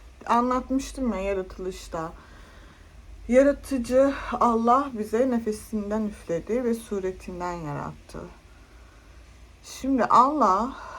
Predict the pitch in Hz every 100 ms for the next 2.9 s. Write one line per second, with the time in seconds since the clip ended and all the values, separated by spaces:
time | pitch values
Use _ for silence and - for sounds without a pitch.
0 | - - - - - 95 - - - -
1 | 202 185 180 208 226 190 - 202 226 165
2 | 151 147 143 - 214 233 160 147 226